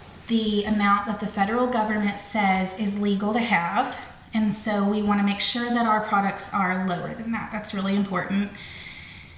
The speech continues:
And then, um, you can verify that by utilizing those third-party tests that can tell you how much T H C is in the product.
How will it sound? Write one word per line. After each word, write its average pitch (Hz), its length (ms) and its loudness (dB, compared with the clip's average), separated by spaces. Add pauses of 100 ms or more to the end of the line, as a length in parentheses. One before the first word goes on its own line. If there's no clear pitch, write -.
(200)
And 247 260 4
then, 233 600 6
um, 202 640 2 (680)
you 240 200 4
can 214 400 0
verify 233 480 0
that 285 560 0
by 214 420 2
utilizing 185 800 0
those 190 220 -2
third-party - 520 -6
tests - 360 -4
that - 180 -4
can 208 120 -2
tell 190 240 0
you 196 80 0
how - 180 0
much - 280 -2
T 240 180 -6
H - 140 -8
C - 260 -4
is 233 180 -2
in 254 120 -6
the - 60 -10
product. - 580 -10